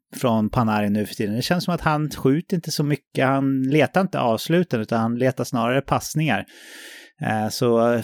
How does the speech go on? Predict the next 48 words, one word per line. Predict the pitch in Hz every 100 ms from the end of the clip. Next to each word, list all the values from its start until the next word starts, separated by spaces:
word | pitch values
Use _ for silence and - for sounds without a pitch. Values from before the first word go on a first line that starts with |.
| -
personligen | 151 - 180 226 220
så | 147
ser | - 131
jag | 120
gärna | 123 117 110 156 185
att, | 139 - -
eh, | 127 110 107 104 -
att | -
kanske | - 117 123
inte | 113 160
just | 127 - -
Tarasenko | 120 113 110 101 101
och |
Panarin | - 107 139 139
spelar | - 117 107
i | 107
samma | 113 101 101
kedja. | - - 117 107 131 110
Jag | -
skulle | 180 175
vilja | 151 117 107
att, | 107 _
eh, | 107 101
Panarin | - 107 104 98 95 95 95
blev | 110 101 98
lite | 98 101 113
mer | 95 95
av | 92
en | 101
avslutare | - 110 92 - 135 156 165 127 107
än | 101
man | 101
har | 98
varit. | 98 101 131 120 - - - - - - - - -
Men | 127
det | 139
är | 156
väl | 151
också | 135 -
det | 123 123
att | 113
i, | 127 117 120 117 117 120
just | 139 - 135
i |
New | 120 120
York | 117 120
Rangers | 139 151 113 110 -
så, | 110 101 98